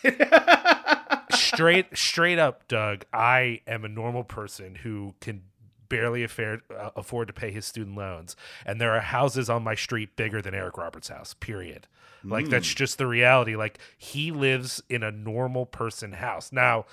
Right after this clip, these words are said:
Speaker 2: a normal upper middle class person, but, like, a lot of people with his sort of name recognition, even if they haven't worked in a long time, still hold on to these, like, Golgotha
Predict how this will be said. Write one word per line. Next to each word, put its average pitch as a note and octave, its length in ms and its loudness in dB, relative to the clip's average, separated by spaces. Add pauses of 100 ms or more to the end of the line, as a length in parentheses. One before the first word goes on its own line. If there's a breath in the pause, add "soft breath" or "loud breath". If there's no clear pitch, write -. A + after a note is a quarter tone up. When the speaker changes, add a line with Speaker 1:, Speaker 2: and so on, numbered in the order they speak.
(600 soft breath)
Speaker 2:
a B2+ 100 0
normal B2 880 0
upper B2 240 0
middle G#2+ 180 -6
class G#3+ 320 2
person, G#2+ 500 -8 (300 loud breath)
but, C3+ 160 4
like, A#2 320 0
a B2 80 0
lot C3 280 6
of - 180 -6
people B2 580 -6
with A2+ 260 -8
his A#2+ 320 -2
sort A#2 280 -6
of F#2+ 140 -14
name G#2+ 220 -4
recognition, G#2 800 -10 (380 soft breath)
even B2+ 240 -4
if B2 100 -2
they A#2+ 200 -2
haven't G#2+ 300 0
worked A2 280 -6
in G#2+ 40 -10
a G#2 40 -6
long G2+ 160 -8
time, G#2 300 -8
still F#3 280 -4
hold B2+ 200 -6
on B2+ 140 -2
to B2 100 -6
these, G#2+ 200 -10
like, G2+ 300 -6 (1000 soft breath)
Golgotha A#2 880 0